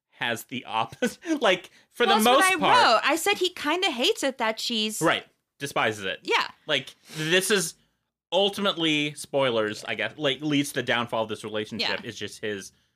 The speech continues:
Speaker 1: inability not to be completely jealous about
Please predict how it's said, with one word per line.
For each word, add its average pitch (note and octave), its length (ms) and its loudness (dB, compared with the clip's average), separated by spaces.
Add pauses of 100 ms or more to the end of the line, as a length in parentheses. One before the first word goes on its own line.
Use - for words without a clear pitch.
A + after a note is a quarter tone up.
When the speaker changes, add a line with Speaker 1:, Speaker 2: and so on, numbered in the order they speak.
(440)
Speaker 1:
inability C3 840 -2 (140)
not A2+ 440 -2
to A2 280 -8
be G#2 160 -8
completely A#2+ 600 -12
jealous G#2 600 -6
about F#2+ 460 -4